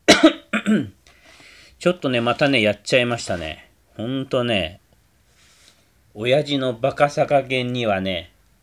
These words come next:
父ちゃん呆れて、涙も出てくら。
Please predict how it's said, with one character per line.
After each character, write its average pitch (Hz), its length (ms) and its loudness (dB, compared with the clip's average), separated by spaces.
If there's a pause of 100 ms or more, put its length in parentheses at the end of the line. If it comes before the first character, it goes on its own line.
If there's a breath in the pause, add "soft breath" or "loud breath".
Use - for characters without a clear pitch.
父 156 240 0
ち 147 140 -6
ゃ 113 120 -2
ん 107 60 -6
呆 120 180 -6
れ 113 120 -4
て、 107 320 -6 (400)
涙 160 680 2
も 170 160 0
出 117 200 -6
て 101 140 -8
く 110 140 -10
ら。 80 260 -12